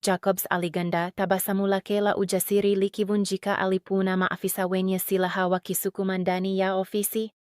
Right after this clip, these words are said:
Macho yake yaliruka kati ya mke wake na mjakazi, akijaribu kuelewa mandhari. "Hii ni nini?" akapiga kelele, sauti ikitetemeka sasa. "Margaret, waambie waende." "Sijafanya chochote."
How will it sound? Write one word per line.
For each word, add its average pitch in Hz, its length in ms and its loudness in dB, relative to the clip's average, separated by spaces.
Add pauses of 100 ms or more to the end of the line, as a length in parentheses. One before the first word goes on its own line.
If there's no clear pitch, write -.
(160)
Macho 269 360 0
yake 240 300 0
yaliruka 208 560 2
kati 175 300 -4
ya 165 100 -2
mke 175 220 -4
wake 175 320 0
na 180 100 -2
mjakazi, 180 680 0 (200)
akijaribu 175 760 -2
kuelewa 175 560 0
mandhari. 180 640 -2 (440)
"Hii 262 260 0
ni 247 140 0
nini?" 214 460 0 (200)
akapiga 196 580 -2
kelele, 175 640 -2 (160)
sauti 180 580 -4
ikitetemeka 202 760 -2
sasa. - 460 -4 (520)
"Margaret, 185 580 2 (280)
waambie 214 420 2
waende." 190 640 0 (360)
"Sijafanya 214 760 -2
chochote." 175 640 -4